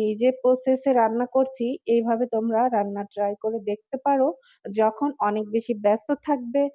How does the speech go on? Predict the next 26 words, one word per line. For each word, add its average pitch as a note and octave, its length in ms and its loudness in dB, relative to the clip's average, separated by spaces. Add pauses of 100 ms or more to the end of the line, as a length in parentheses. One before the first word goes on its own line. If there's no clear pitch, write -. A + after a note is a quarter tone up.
(300)
অনেক C4+ 280 2
ঝামেলার A#3+ 480 0
মধ্যে C4+ 300 0
থাকবে, C4 380 0 (100)
তখন A#3 380 0
কিন্তু D4+ 320 -4 (240)
আমি G3+ 260 0
এভাবে A#3 400 2
মাংসটা A#3 540 -4
রান্না A3 380 0
করি। B3+ 260 -2 (120)
আর G#3 120 2 (120)
এই A3 160 0
রান্নাটা A3+ 440 -4
আমি A3+ 220 -2
আমার A3 240 -8
শাশুড়ি G3+ 480 -10
আম্মার A3 320 -10
কাছ A3 200 -4
থেকে A#3+ 220 -10
শিখেছি। C4 460 -8 (640)
আর A#3 220 2 (180)
এভাবে C#4 480 4
রান্না B3 420 2
করলে C#4 380 2
হয়তোবা B3 440 0